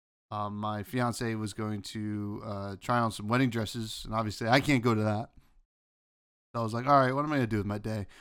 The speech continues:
I could just sit at home and do whatever, maybe play Hand in Hand," but I was gonna play that later anyway. So I was like, "Uh, I'll go see a movie."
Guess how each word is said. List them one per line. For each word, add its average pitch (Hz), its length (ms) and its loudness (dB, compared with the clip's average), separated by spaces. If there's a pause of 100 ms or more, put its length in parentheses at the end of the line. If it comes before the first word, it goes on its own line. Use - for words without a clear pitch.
(100)
I 156 80 4
could 135 140 0
just 113 160 -2
sit 127 120 0
at 110 60 -4
home 156 400 4
and 127 100 4
do 127 140 6
whatever, 139 520 4 (320)
maybe 123 220 0
play 110 420 0 (200)
Hand 131 240 4
in 120 100 4
Hand," 120 300 2
but 107 100 -2
I - 20 0
was 101 100 -2
gonna 104 100 -2
play 107 160 -4
that 104 160 -6
later 104 280 -4
anyway. 139 500 4 (360)
So - 180 -4
I 113 300 4
was 123 140 -2
like, 120 240 -2 (440)
"Uh, 110 520 -6
I'll 233 100 0
go 254 80 2
see - 180 0
a 123 60 6
movie." 107 520 2